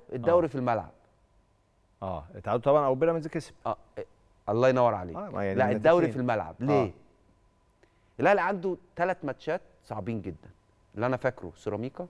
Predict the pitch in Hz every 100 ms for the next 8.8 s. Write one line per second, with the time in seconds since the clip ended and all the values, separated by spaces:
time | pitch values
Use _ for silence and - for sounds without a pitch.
0 | - 101 87 85 113 139 - 190 - _
1 | _ _ 107 107 73 - _ _ - 95
2 | 82 - _ _ - - _ _ _ _
3 | _ _ _ - 127 196 208 - 95 80
4 | - _ _ _ _ _ _ - 139 156
5 | 170 - 202 214 214 214 202 202 196 185
6 | - 170 170 143 110 92 - _ _ _
7 | _ _ _ _ _ _ _ _ _ _
8 | _ _ _ _ _ 110 98